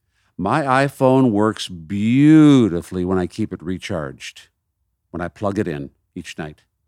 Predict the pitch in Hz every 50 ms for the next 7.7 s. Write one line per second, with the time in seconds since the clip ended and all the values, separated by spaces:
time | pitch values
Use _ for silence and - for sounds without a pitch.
0 | _ _ _ _ _ _ _ _ - 104 135 180 180 - 180 147 127 - 147 139
1 | 131 110 101 131 151 135 110 92 82 104 104 107 113 147 147 135 117 104 107 110
2 | 113 113 90 104 107 113 127 139 135 _ _ _ _ _ - 101 104 113 104 -
3 | - - 131 151 - 196 175 185 185 165 160 156 180 185 139 98 85 76 71 71
4 | _ _ _ _ _ _ _ _ _ 95 98 98 92 87 92 90 - _ _ -
5 | 87 95 104 123 147 170 190 202 202 185 160 - _ - 87 101 117 143 160 -
6 | - 135 156 175 190 180 - 180 170 170 170 175 170 131 123 123 113 - - -
7 | - _ 95 92 92 101 113 139 170 160 120 95 85